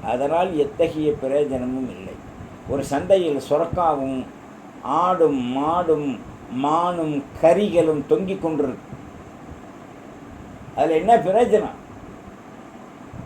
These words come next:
மனிதர்கள் வாங்கி பயன்படுத்தக்கூடிய நிலை இருக்க வேண்டும்.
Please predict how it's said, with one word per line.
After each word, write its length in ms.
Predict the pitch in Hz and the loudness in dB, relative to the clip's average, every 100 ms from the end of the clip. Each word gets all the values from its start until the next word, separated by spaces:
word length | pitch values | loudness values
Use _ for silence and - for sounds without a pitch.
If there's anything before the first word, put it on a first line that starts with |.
| - - - - - - - - - | -12 -12 -16 -16 -16 -16 -16 -18 -10
மனிதர்கள் 840 | - 277 247 302 302 285 247 240 220 | -4 2 6 8 8 6 4 6 8
வாங்கி 380 | 202 233 214 208 | 8 6 6 2
பயன்படுத்தக்கூடிய 1080 | - 190 277 302 262 - 220 214 208 196 | 6 6 6 8 6 8 4 4 4 4
நிலை 320 | 175 180 214 175 | 2 4 4 4
இருக்க 320 | 190 - 196 | 0 2 0
வேண்டும். 400 | 147 131 190 | 0 -6 -8